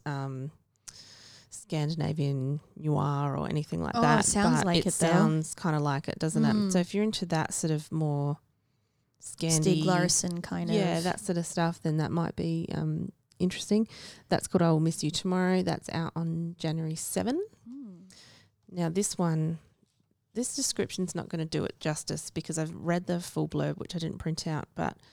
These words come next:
Speaker 1: um, it's called Royals by Emma Forrest. This is out January seven as well.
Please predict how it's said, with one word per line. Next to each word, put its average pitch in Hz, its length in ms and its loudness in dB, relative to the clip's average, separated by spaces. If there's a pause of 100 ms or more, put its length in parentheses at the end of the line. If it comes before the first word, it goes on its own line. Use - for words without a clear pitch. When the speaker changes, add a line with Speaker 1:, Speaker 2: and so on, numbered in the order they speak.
(320)
Speaker 1:
um, 156 320 0
it's - 180 -2
called 180 240 0
Royals 156 440 2
by - 220 -4
Emma 151 200 -2
Forrest. 131 460 -2
This - 180 -4
is 165 100 -4
out 151 200 -4
January 156 320 -2
seven 170 280 -4
as 156 160 -4
well. 156 380 0